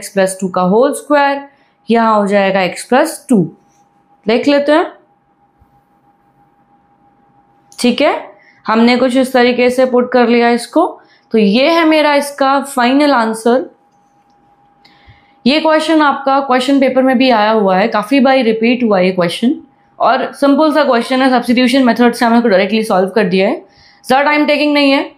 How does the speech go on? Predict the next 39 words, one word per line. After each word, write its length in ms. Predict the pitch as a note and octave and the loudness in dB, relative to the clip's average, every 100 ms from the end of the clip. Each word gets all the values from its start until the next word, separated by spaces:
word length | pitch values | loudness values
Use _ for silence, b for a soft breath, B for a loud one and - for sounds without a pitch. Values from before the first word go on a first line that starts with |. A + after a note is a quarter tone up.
| _ - | _ -4
और 140 | A#3 | -2
ये 100 | C#4+ | 0
question 380 | D4 C#4+ C#4+ C#4 | 0 0 -2 -4
पूरा 320 | C#4 C#4+ D4+ | -2 0 0
पाँच 300 | C#4+ C#4 C#4 | 0 -2 -2
number 220 | C4+ B3 | -2 0
का 140 | A#3+ A3 | 0 0
आता 220 | F#3+ G#3 | 0 0
है। 80 | G#3+ | 0
अगर 160 | A3 | 2
आप 160 | B3 B3+ | 0 -2
इस 100 | C4 | -4
question 340 | - A#3+ A#3+ B3 | -2 -4 -2 -4
को 60 | |
सॉल्व 260 | B3 A#3 A#3 | -2 0 0
करते 320 | A#3 G3 G#3 | -2 -2 0
हैं 140 | G#3 | 0
ऐसे, 420 | G#3 G#3 A#3+ E4 - _ b b b b b b _ _ _ - | 0 -2 -4 -4 -14 _ b b b b b b _ _ _ -4
और 180 | A#3+ B3 | 0 0
ये 340 | A3 A#3+ B3+ | 0 2 2
जो 140 | B3+ C4+ | 2 0
question 360 | B3 B3 C#4+ | -2 -2 -2
solutions 600 | C#4 A#3+ A#3+ C4+ C4+ C4+ - | 0 0 0 0 0 0 -2
आप 220 | A#3 A#3 | -2 -2
जो 120 | B3+ B3 | -2 0
कर 200 | A#3 A#3 | 0 0
पाएंगे 380 | A3 F#3 F#3+ | 0 0 0
ना, 80 | G#3 | 0
ये 120 | B3+ | 0
तभी 260 | B3+ A#3 B3+ | 0 0 2
कर 160 | C4 B3 | 2 2
पाएंगे 220 | B3 A#3+ | 0 2
जो 100 | C4 | 0
प्रैक्टिस 460 | A#3+ F#3+ - A#3+ | -2 -4 -2 -2
करेंगे 360 | A#3 G3+ G3+ G3+ | 0 0 0 0
हर 120 | G#3+ | 0
एक 140 | G#3 G#3 | 0 -2
questions 480 | F#3 F#3 G3+ G3+ | -2 -2 -6 -6
की, 300 | - A3 B3 | -2 -2 -2